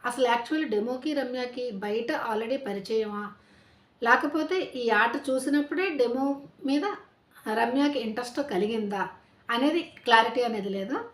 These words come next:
కానీ నిజమే అని అనిపిస్తుంది, ఎందుకంటే ప్రతిసారి డెమోకి ఇదే చెప్తూ ఉన్నది, "రీతుకి దూరంగా ఉండు, రీతు వల్ల నీ ఆట పాడైపోతుంది, రీతు బాగా ఆడుతుంది," అది ఇది అని చెప్పి చెప్తూ ఉన్నది.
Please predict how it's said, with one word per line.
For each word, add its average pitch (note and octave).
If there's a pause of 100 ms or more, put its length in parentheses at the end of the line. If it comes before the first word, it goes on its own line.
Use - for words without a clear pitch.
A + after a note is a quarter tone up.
(300)
కానీ D4+
నిజమే C4
అని F4
అనిపిస్తుంది, A3
ఎందుకంటే C4
ప్రతిసారి D4
డెమోకి A#3+
ఇదే C#4
చెప్తూ C4
ఉన్నది, G3+ (340)
"రీతుకి C#4
దూరంగా A#3+
ఉండు, A#3
రీతు B3
వల్ల B3
నీ A3
ఆట G#3+
పాడైపోతుంది, A#3
రీతు A#3+
బాగా A#3
ఆడుతుంది," A3
అది A3
ఇది A#3
అని A3+
చెప్పి A3+ (560)
చెప్తూ A#3+
ఉన్నది. F3+